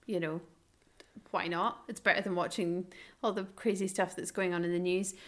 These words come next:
Speaker 2: So we're alternating between, uh, Recess, Doug, and Goof Troop.
Speaker 1: You know, the classics.
Speaker 2: The classics. I must admit, my favourite, I think, is Goof Troop.
Speaker 1: Uh, I would agree with that. I never realised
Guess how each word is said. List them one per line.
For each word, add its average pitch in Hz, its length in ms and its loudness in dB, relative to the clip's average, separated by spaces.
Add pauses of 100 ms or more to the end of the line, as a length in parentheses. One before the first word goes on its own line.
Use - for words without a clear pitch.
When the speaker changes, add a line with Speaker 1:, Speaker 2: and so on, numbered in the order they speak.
(140)
Speaker 2:
So - 120 0
we're 220 140 6
alternating 240 720 6
between, 185 640 -2 (640)
uh, 180 260 2 (100)
Recess, 220 800 2 (460)
Doug, 170 380 6 (460)
and 180 340 0
Goof 190 240 -2
Troop. - 340 -6 (200)
Speaker 1:
You 180 80 6
know, 95 160 4 (100)
the 147 80 2
classics. - 480 -2 (160)
Speaker 2:
The 277 80 -2
classics. - 520 0 (300)
I 247 40 0
must 247 180 4
admit, 180 220 6
my 180 140 6
favourite, 180 340 0
I - 40 -6
think, 170 260 -2
is 180 100 -8
Goof 170 260 -2
Troop. 151 300 -6 (960)
Speaker 1:
Uh, 131 280 10 (140)
I 160 200 10
would 170 180 10
agree 147 240 8
with 120 100 8
that. 101 220 6
I 151 200 6
never 175 380 8
realised 120 800 6